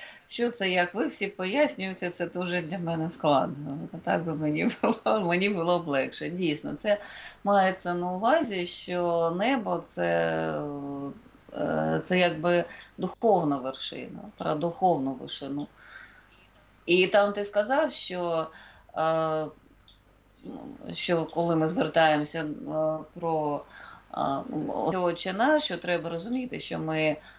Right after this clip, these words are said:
говоримо про, е, Божого Батька, да? Тобто, безумовно, люблячого. Ну, і ще я, я нароб-, робила на цьому наголос минулий раз, що, е, люблячого не тільки нас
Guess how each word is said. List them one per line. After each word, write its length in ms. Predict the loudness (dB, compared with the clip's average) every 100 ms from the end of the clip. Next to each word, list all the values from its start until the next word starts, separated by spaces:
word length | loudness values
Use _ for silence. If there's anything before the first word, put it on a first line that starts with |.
| -10
говоримо 840 | -2 -2 0 0 2 4 4 4 2
про, 500 | 0 0 2 4 2 -2 -18 -20 -20 -4
е, 180 | 0 2
Божого 480 | 4 4 4 0 -4
Батька, 440 | -2 0 -2 -6 -2
да? 240 | 6 6
Тобто, 220 | 4 -4 -6
безумовно, 600 | -6 -2 0 0 0 -2
люблячого. 920 | 0 0 -2 -2 -2 -2 0 2 4
Ну, 200 | 4 2
і 60 | 0
ще 200 | -2 0
я, 500 | 2 4 4 2 -4 -6 -4
я 340 | 0 4 4 0 -8 -8 -6 -4 -2
нароб-, 420 | 2 2 2 0 0
робила 360 | 2 4 4
на 120 | 2
цьому 260 | 0 -2 0
наголос 520 | 0 2 2 0 -2
минулий 400 | -6 -4 -2 2
раз, 300 | 4 2 2
що, 400 | -2 0 2 2 -2 -16 -16 -16 -18 -2
е, 100 | 0
люблячого 480 | 2 2 0 -2 -4
не 120 | -4
тільки 380 | -2 -4 -4 -4
нас 420 | -2 -4 -8 -18